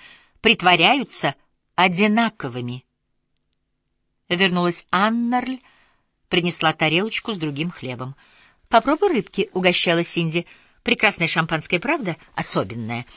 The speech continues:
Мы с Клаусом раньше пили очень сухое, пока не открыли для себя эту марку». «Снобы любят сухое», — заметил Клаус. «Кто по-настоящему распробует сект,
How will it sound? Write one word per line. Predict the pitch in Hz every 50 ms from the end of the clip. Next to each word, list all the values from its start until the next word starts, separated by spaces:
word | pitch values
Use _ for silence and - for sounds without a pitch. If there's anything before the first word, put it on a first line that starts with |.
| - _ - -
Мы | 180 180 160
с | - - -
Клаусом | - 175 175 160 156 135 - - 170 170
раньше | 160 156 143 139 - - 147
пили | - - 147 151 147 -
очень | 226 240 - - 190 131
сухое, | - - - - - 139 139 131
пока | - - 139 - - 139
не | 135 139
открыли | 139 131 - - 143 131 117
для | 117 131 123
себя | - - 135 139 127
эту | 120 - - 143
марку». | 135 120 110 107 - _ - 117 - _ _ _ _ _ _ _
«Снобы | - - - - - 247 269 285 247 185 151 135 151 147
любят | 139 143 135 127 139 - _ - -
сухое», — | - - - 143 - - 143 135 131 131
заметил | 127 139 131 135 131 127 - 135 131
Клаус. | - - 135 127 123 123 - - - - - _ _ _ _ _ _ _ - - -
«Кто | - - - 208
по-настоящему | - 208 208 202 - - 202 202 202 190 - - - 190 190 185 180 - _ _ _ _ _ _ _ _ _
распробует | - 180 190 180 - - - - 190 190 175 165 170 175 175 -
сект, | - - - - - 185 139 - - - - - - -